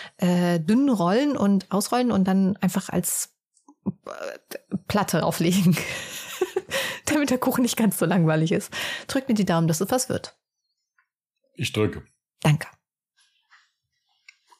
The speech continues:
Speaker 1: Gut. Wenn du
Speaker 2: Okay.
Speaker 1: möchtest, könnten wir dann, äh, zum Song der Woche kommen.
Speaker 2: Ja.
Speaker 1: Oder hast du noch was?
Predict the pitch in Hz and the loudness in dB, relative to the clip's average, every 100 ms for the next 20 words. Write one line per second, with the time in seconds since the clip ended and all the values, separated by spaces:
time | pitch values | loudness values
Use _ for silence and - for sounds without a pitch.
0 | _ _ - _ _ _ _ _ _ _ | _ _ -20 _ _ _ _ _ _ _
1 | _ _ _ _ _ _ _ - - - | _ _ _ _ _ _ _ -20 -20 -20
2 | - - 480 453 - - _ _ _ - | -8 2 4 4 0 -10 _ _ _ 0
3 | 196 208 185 104 269 - - 240 269 220 | 4 6 4 2 -2 -4 -2 -2 0 2
4 | 226 220 226 233 202 202 - 208 196 - | 2 2 0 0 -2 -2 0 2 4 2
5 | 208 262 226 220 233 - 175 254 - _ | 0 2 0 0 0 0 0 -2 -6 _
6 | _ _ _ _ _ _ - _ - 98 | _ _ _ _ _ _ -20 _ -2 0
7 | 92 98 107 _ _ _ _ _ _ _ | 0 -2 -6 _ _ _ _ _ _ _
8 | _ _ 226 214 214 - 196 156 156 - | _ _ 0 2 2 2 0 0 -2 -6